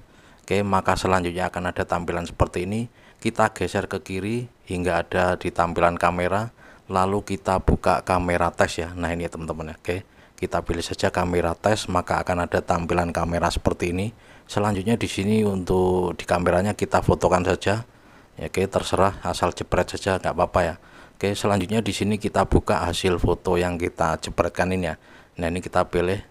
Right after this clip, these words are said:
kita tunggu sebentar. Oke, selanjutnya di tampilan gambar ini kita pilih bagikan, ya, pada pojok sebelah kirinya.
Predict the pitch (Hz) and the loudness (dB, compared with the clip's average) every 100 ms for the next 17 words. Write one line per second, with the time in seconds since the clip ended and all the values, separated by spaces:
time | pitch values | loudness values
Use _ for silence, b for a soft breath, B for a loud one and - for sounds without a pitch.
0 | - 110 101 95 98 95 - 95 92 107 | 2 4 6 4 4 2 0 0 4 4
1 | 120 107 - 104 - 107 98 90 110 104 | 2 -2 -2 -2 0 2 4 2 0 2
2 | 95 95 92 95 95 92 90 90 90 90 | 2 2 2 2 2 2 0 2 2 2
3 | 95 117 - 95 90 95 98 - 87 95 | 2 0 2 0 2 2 2 2 2 2
4 | 95 104 87 95 92 - 85 - 82 - | 2 2 0 -2 -2 0 0 0 -2 -2
5 | - 90 82 95 92 101 87 | 0 0 2 0 2 2 0